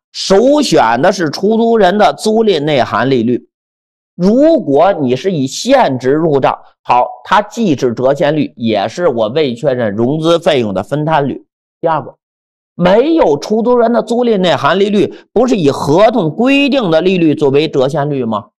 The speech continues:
那将来分摊率也是合同规定利率。第三，以银行同期贷款，记住，这是贷款利率作为折现率，你的分摊率也是这个。总之一句话，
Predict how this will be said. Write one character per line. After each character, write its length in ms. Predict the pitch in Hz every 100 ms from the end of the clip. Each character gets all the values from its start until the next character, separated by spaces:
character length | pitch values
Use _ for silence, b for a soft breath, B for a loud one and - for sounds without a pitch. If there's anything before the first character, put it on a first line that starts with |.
| _
那 120 | - 170
将 220 | - 196
来 100 | 202
分 280 | 202 220 220
摊 180 | 214
率 180 | 214 156
也 300 | - 120 98
是 140 | 127 220
合 260 | - 131
同 160 | 143 123
规 160 | 147
定 180 | 151 143
利 140 | 113 110
率。 180 | 107 - _ - -
第 120 | 131
三， 240 | 123 139 - - _ B B
以 280 | 202 208 185
银 180 | 262 302
行 200 | 254 254
同 240 | 196 226
期 160 | 233 247
贷 680 | - 285 269 226 147 113 104
款， 480 | - 107 95 113 123
记 140 | 175
住， 160 | 147 123
这 180 | 170
是 100 | 160 170
贷 420 | - 254 180 127
款 280 | 127 110 120
利 120 | 165
率 160 | 170 135
作 140 | 147
为 160 | 127 139
折 180 | 147
现 180 | 143 139
率， 160 | 147 120 B B
你 160 | 123
的 120 | 123 117
分 280 | 175 185
摊 200 | 196 185
率 220 | 196 160 -
也 260 | 110 95 -
是 160 | 143
这 180 | 165 131
个。 140 | 98 - _ _ _ _ _ _
总 300 | 175 170 160
之 160 | 160 254
一 120 | 226
句 60 | 226
话， 240 | 220 -